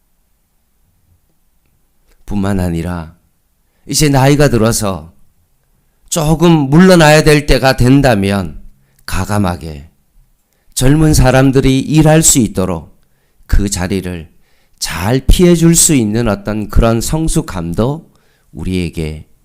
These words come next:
요구되어지는 것입니다. 이런 지혜가 필요하죠. 일할 때는 일, 한참 일해야 될 때는 일 안 하고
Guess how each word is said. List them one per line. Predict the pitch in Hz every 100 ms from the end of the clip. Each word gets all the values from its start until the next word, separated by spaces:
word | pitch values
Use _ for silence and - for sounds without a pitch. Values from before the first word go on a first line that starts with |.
| _ _ _ -
요구되어지는 | 76 78 90 90 87 85 82 82 87
것입니다. | 90 90 - 67 67 _ _ _ _ _ _ _ _ _ _ _
이런 | 170 175 180
지혜가 | - 160 156 147 113 110 117 - - _ _ _ _ _ _ _ -
필요하죠. | - 101 87 80 73 - - - - _ _ _ _ _ _ _ _ _ _
일할 | 185 185 190 202
때는 | 202 185 185 185
일, | 196 202 202
한참 | 202 - - 226 226 233 202
일해야 | 196 202 202
될 | 175 165 160
때는 | 170 165 175 185 196 214 - _ _ _ _ _ _ _ _ _ _ _ _ _ _ _ _ _ _ _ _ _ -
일 | 151 135
안 | 104
하고 | 117 113 92 82